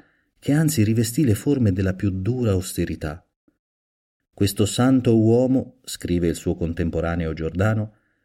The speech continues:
"fu parcissimo del vivere, sicché, disprezzando i cibi delicati, usava cibi grossi e quasi sempre legumi, insino alla morte, faceva grande astinenza, dormiva sopra la terra nuda,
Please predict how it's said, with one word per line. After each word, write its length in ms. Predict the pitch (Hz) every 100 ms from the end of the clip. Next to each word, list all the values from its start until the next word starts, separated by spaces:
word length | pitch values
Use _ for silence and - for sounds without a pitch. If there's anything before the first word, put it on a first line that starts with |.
| _ _
"fu 300 | - - 127
parcissimo 680 | 135 135 - 151 - 127 123
del 200 | 117 113
vivere, 540 | 98 82 80 82 - _ _ _ _ -
sicché, 440 | - 113 113 101
disprezzando 720 | 92 92 - 92 - 113 107
i 40 | 95
cibi 380 | - 107 98 95
delicati, 640 | 92 92 101 101 107 -
usava 380 | 98 - 104 101
cibi 340 | 98 113 110
grossi 560 | 101 113 98 - - 78 _ _ _
e 160 | -
quasi 320 | - 143 143 120
sempre 440 | - 139 135 127
legumi, 540 | 117 98 85 85 87 - _ _
insino 500 | - 117 113 151 135
alla 160 | 131 123
morte, 520 | 101 85 - - 85 _ _ _
faceva 400 | - 117 143 131
grande 320 | 117 120 113
astinenza, 760 | 101 - 101 92 95 101 - 104
dormiva 460 | 98 92 98 92
sopra 480 | 90 - 98 92 92
la 120 | 87
terra 280 | 92 87 85
nuda, 400 | 90 110 107